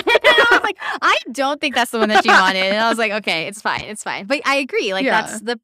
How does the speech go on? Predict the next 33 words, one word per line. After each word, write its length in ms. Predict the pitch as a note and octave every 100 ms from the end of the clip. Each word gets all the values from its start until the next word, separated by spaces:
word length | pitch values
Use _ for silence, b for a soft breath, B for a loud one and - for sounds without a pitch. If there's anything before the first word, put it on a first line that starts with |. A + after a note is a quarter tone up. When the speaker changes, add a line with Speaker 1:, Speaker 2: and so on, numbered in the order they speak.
| _
Speaker 1:
that's 240 | G#3 G#3 -
the 60 | G#3
purity, 400 | - G3 C#4+ C4
that's 180 | G3+ -
the 80 |
fun 320 | F#3+ - A#3+ A#3+
of 160 | A3+
it. 280 | A#3 A#3 G#3+ -
And, 540 | - F3+ E3+ E3+ F3 - -
yeah. 240 | A2+ A#2 -
And, 160 | B3+
like, 180 | A3 G#3+
your 100 | A3+
comment 340 | - G3 G#3
was 120 | G#3 -
so 120 | F3+
funny. 220 | F#3+ F#3+
You're 120 | G3
like, 160 | F#3+ F3+
"You 160 | D4 D4+
know 80 | F#3+
I'm 120 | E3+
not 160 | C#3+ E3+
good 120 | B2
with 120 | F3+
numbers." 340 | F3 A#3+ G4
Speaker 2:
'Cause 80 | E4
I'm 200 | G#4 E4+ D4
really 240 | E4 D4+
not 300 | G#3+ F#3 F#3
good 240 | F#3+ E3+
with 120 | F3+ G3+
numbers. 720 | A#3+ A3 A#3 A#3 - B3+ -